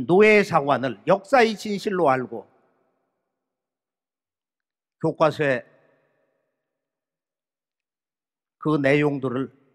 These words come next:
역사의 진실로 오도하고 전 국민이 지금 아마 이제 노년의 세대로 들어가는 육십 대까지도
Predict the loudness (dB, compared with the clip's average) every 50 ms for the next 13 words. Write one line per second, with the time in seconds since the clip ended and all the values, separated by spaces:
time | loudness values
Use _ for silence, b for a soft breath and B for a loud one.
0 | _ _ _ _ _ _ _ _ _ _ _ _ _ _ _ _ _ _ _ -6
1 | -6 -6 -4 -2 -2 -2 -2 -4 -6 -6 -6 -6 -6 -6 -6 -6 -6 -6 -6 -6
2 | -6 -8 -8 -8 -10 -12 -16 -20 -20 _ _ _ _ _ _ _ _ _ _ _
3 | _ _ _ _ _ -8 -6 -6 -6 -6 -8 -8 -8 -6 -4 -2 -2 -2 -2 -2
4 | -4 -6 -8 _ -16 -10 -8 -6 -6 -6 -8 -10 -12 _ _ _ _ _ _ _
5 | _ _ _ _ _ _ _ _ _ _ _ _ -4 -2 0 2 2 0 0 -4
6 | -8 _ _ _ _ _ _ _ _ _ _ _ _ _ -14 -6 -4 -4 -4 -2
7 | -2 -2 0 2 2 2 2 0 -2 -2 -4 -4 -4 -2 -2 -4 -4 -4 -4 -2
8 | -2 -2 -2 -2 -4 -8 -10 -10 -10 -10 -8 -6 -8 -8 -4 -2 -2 -2 0 0
9 | -2 -2 -2 -6 -14 -16 -20 -20